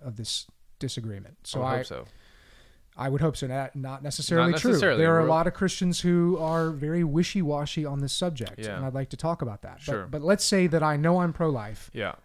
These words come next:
Speaker 1: Uh, I'm anti-abortion,
Speaker 2: Yeah.
Speaker 1: if we wanna be consistent. Uh, what, what can I do individually, uh, to have any kind of effect on this issue?
Speaker 2: Right. And, and it can, it can feel hopeless.
Speaker 1: Yeah.
Speaker 2: Right. How long has Roe been law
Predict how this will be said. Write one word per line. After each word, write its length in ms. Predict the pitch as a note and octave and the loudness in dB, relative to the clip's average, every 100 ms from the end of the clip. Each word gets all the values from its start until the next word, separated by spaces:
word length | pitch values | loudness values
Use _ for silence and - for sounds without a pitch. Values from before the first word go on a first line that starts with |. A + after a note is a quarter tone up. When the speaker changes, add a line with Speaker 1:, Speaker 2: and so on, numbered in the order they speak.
| - | -10
Speaker 1:
Uh, 240 | C3 A#2+ A#2 | -6 -4 -4
I'm 160 | C3+ D3+ | -8 -2
anti-abortion, 840 | F3 E3+ E3 C3+ B2 A#2 A#2 G#2+ A2 | 0 2 2 2 -2 -4 -8 -8 -10
Speaker 2:
Yeah. 140 | G2+ - | -12 -12
Speaker 1:
if 100 | A#2+ | -8
we 80 | B2 | -6
wanna 160 | A#2+ | -6
be 80 | B2 | -8
consistent. 520 | B2 A#2+ A#2 - A2 - - - - | -8 -8 -8 -10 -12 -14 -20 -20 -10
Uh, 180 | C3+ C3+ | -6 -4
what, 240 | C3+ F3+ - | -4 -6 -8
what 180 | D3 - | -10 -2
can 160 | F#3 - | -4 -2
I 200 | - D#3+ | -4 -2
do 360 | C#3+ A2 E2+ F2+ _ | -2 -6 -12 -20 _
individually, 800 | E3 D3+ C#3+ C3+ A#2 A#2 G#2+ G2+ - - - - _ - | -6 -2 -2 -2 -4 -6 -8 -12 -16 -20 -20 -20 _ -12
uh, 340 | A#2+ A2 A2 - | -8 -6 -8 -10
to 380 | - B2 A#2 A2+ _ | -8 -6 -6 -8 _
have 220 | - D3 C#3 | -12 -8 -6
any 180 | C#3+ D3+ | -6 -6
kind 180 | D#3+ | -6
of 80 | C#3 | -8
effect 360 | G#2+ - C3+ - | -10 -10 -10 -10
on 100 | G2 | -12
this 160 | - | -14
issue? 260 | A2+ - - - | -18 -18 -20 -16
Speaker 2:
Right. 340 | B2+ D#3+ G#2 - | 0 2 2 0
And, 240 | C#3+ C3+ - | -8 -8 -10
and 300 | D3 D3 C3+ _ _ - - | -10 -8 -12 _ _ -20 -8
it 120 | E3 | -6
can, 180 | F#3 - | -6 -6
it 60 | F3+ | -6
can 120 | E3 | -6
feel 180 | C#3 E3+ | 0 0
hopeless. 640 | - G#2+ - - - - - - | 0 -8 -10 -14 -14 -16 -14 -8
Speaker 1:
Yeah. 140 | E3 - | -8 -6
Speaker 2:
Right. 180 | A2 - | -6 -2
How 160 | D#3+ E3 | 2 2
long 260 | D#3+ D#3+ | 2 0
has 360 | C3+ C3+ A#2+ - - | 0 -2 -2 -10 -8
Roe 260 | B2+ B2+ | -2 0
been 320 | B2 A#2 A#2+ A2+ - _ | 0 -6 -6 -14 -20 _
law 320 | A#2+ A#2+ B2 | -2 0 0